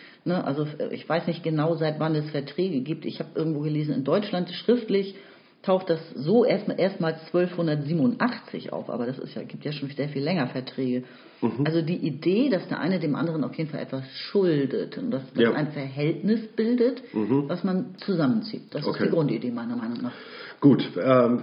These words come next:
Speaker 2: ist für mich total plausibel, ne? Ich glaub, in, im Zusammenhang soll es dann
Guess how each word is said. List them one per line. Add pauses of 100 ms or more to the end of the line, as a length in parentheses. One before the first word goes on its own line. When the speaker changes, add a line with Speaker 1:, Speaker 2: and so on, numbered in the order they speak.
(160)
Speaker 2:
ist (120)
für
mich
total
plausibel,
ne?
Ich
glaub,
in,
im
Zusammenhang (320)
soll
es
dann